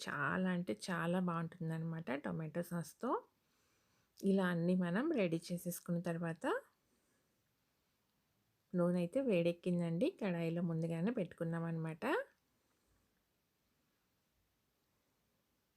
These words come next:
అన్నీ వేసేసుకొని ఫ్రై చేసుకుందాం. రెండు పక్కల మనకి మంచిగా ఫ్రై అవ్వాలన్నమాట, మార్చి మార్చి ఫ్రై చేసుకుందాము.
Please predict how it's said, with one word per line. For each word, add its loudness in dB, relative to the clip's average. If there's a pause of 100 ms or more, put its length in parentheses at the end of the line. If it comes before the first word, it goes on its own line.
(960)
అన్నీ 4
వేసేసుకొని 0
ఫ్రై 2
చేసుకుందాం. 2
రెండు 6
పక్కల 0
మనకి 0
మంచిగా -2 (840)
ఫ్రై 0
అవ్వాలన్నమాట, 0
మార్చి -2
మార్చి -2
ఫ్రై -2
చేసుకుందాము. -2